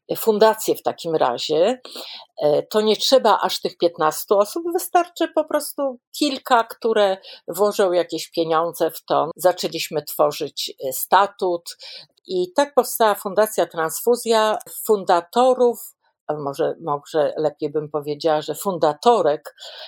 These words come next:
było wtedy pięć. Przede wszystkim Ania Grodzka, byłam ja, Woka Ilnicka, Ania Puchała oraz Zuzka. Mówię Zuzka, mimo że do tej pory Zuzka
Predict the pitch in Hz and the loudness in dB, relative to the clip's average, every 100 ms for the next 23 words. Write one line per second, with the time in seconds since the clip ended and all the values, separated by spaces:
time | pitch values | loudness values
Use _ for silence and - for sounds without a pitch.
0 | - 170 196 185 - 175 170 156 _ - | -4 2 4 2 2 0 2 -4 _ -4
1 | 147 139 165 233 294 - - - - - | 0 0 -2 -4 -6 -8 -10 -16 -16 -14
2 | - - 180 160 156 170 - 156 147 - | -18 -10 -2 -2 -2 -6 -6 -8 -8 -4
3 | 180 170 147 147 147 - - - 156 165 | -2 0 -2 0 -2 -2 -6 -2 2 2
4 | 214 233 - 175 170 147 147 143 135 139 | 0 -4 -6 0 2 0 0 -2 0 0
5 | 170 208 - 160 208 156 170 151 170 160 | -2 -6 -10 2 4 4 0 0 0 -2
6 | 156 143 - - - 165 175 262 277 - | -4 -6 -8 -12 -2 2 4 2 -4 -18
7 | - - - 180 170 151 143 170 156 190 | -18 -18 -2 0 2 0 -2 -4 -2 2
8 | 180 202 247 294 294 - 226 247 240 - | 4 6 4 2 -4 2 4 4 2 0
9 | 180 - - - 151 160 202 220 _ _ | 0 0 -6 2 4 4 0 -4 _ _
10 | - - 202 196 202 202 233 262 - 214 | -20 -14 -8 -4 0 2 4 0 0 0
11 | 190 208 202 196 196 185 170 202 220 190 | 0 0 -2 -2 0 0 2 0 2 0
12 | - 196 185 180 170 - 170 185 - - | 2 2 4 2 2 -2 0 -2 -2 -4
13 | 175 165 165 | 0 2 0